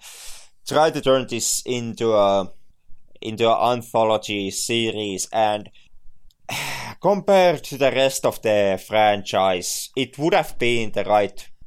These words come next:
it would have been the right direction. They should have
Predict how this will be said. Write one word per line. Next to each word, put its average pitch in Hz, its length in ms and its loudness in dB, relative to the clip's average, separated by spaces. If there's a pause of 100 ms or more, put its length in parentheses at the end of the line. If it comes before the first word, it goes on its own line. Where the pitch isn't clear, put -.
(140)
it 131 160 -6
would 196 140 2
have 190 120 -8
been 131 220 -2
the 113 140 2
right 107 440 0 (260)
direction. 95 720 -2 (720)
They 127 200 2
should 175 240 0
have - 220 2